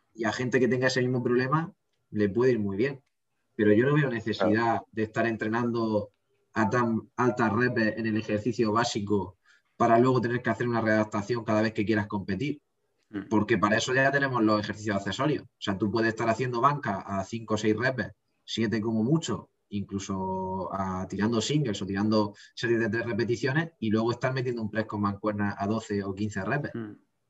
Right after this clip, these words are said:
Speaker 2: Claro.
Speaker 1: No tienes por qué hacerlo
Speaker 3: Sí.
Speaker 1: en el ejercicio básico. En el ejercicio básico tienes que centrarte en aprender bien la técnica y en levantar de forma eficiente, no en hacer muchísimas repes.
Speaker 2: ¿Tú qué tal experiencia tuviste con el método Bilbo al final, Pascu?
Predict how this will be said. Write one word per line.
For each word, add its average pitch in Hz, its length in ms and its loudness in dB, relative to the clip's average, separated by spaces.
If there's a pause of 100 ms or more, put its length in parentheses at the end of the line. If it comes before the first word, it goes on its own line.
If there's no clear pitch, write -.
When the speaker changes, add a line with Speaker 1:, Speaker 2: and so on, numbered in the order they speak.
(240)
Speaker 2:
Claro. 95 340 2
Speaker 1:
No 113 120 -4
tienes 131 220 0
por 120 180 2
qué 117 80 4
hacerlo 120 260 2
Speaker 3:
Sí. 113 80 -2
Speaker 1:
en 107 40 0
el 107 60 0
ejercicio 107 420 -6
básico. 110 380 0
En 101 60 0
el 104 60 -4
ejercicio 110 260 0
básico 127 240 2
tienes 127 180 -2
que 139 100 -8
centrarte 131 600 -2 (280)
en 113 120 0
aprender 110 380 2
bien 127 180 0
la 123 100 -2
técnica 147 420 0
y 131 40 -4
en 110 100 -2
levantar 104 380 0
de 127 80 -2
forma 120 220 -2
eficiente, 104 440 -4 (280)
no 110 120 2
en 110 80 2
hacer 104 200 0
muchísimas 101 500 -4
repes. 127 260 -6 (1200)
Speaker 2:
¿Tú 120 120 6
qué 123 100 8
tal 123 160 10
experiencia 113 460 4
tuviste 107 360 2
con 110 120 0
el 104 80 0
método 104 300 2
Bilbo 101 280 4
al 98 140 4
final, 95 300 -4
Pascu? 95 340 -4